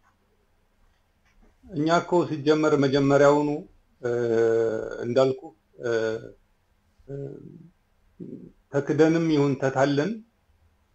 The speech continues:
እ፣ የተጀመረ አንድ ሺህ ሃምሳ ዘጠኝ ካሬ ሜትር አዳማ ናዝሬት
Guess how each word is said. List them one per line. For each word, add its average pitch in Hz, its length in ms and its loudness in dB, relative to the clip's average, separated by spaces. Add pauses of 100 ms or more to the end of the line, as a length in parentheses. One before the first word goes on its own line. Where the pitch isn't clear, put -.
(100)
እ፣ 123 160 -2
የተጀመረ 151 680 4 (300)
አንድ 139 220 0
ሺህ 151 220 -4
ሃምሳ 127 260 -2 (100)
ዘጠኝ 139 360 0
ካሬ 113 280 0
ሜትር 120 320 -6 (240)
አዳማ 123 280 -2 (100)
ናዝሬት 117 460 -2